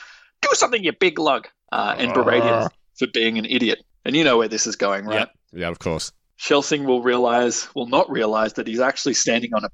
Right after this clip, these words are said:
Speaker 1: catapult. <laughs>
Speaker 2: Okay.
Speaker 1: And the muscle launches him off.
Speaker 2: There you go.
Speaker 1: The muscle and Lurch share a somber moment,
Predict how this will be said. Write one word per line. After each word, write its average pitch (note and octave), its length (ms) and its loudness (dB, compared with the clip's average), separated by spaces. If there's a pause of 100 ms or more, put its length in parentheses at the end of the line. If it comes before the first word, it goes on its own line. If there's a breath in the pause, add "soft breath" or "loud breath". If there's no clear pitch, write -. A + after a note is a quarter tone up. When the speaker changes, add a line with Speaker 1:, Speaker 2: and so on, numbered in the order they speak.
Speaker 1:
catapult. F#3 680 0
<laughs> - 680 -4
Speaker 2:
Okay. C3+ 760 -2 (1600 loud breath)
Speaker 1:
And E3+ 160 4
the F3+ 60 4
muscle D3 460 4
launches A#2+ 380 0
him G#2 160 0
off. F#2 260 -4 (200)
Speaker 2:
There G2 120 -2
you G2+ 140 0
go. A#2+ 240 -2 (260)
Speaker 1:
The - 80 -2
muscle D3 500 4
and A#2+ 160 0
Lurch A#2+ 520 0
share A#2+ 380 0
a A2+ 40 0
somber B2 380 -2
moment, F#3 440 -2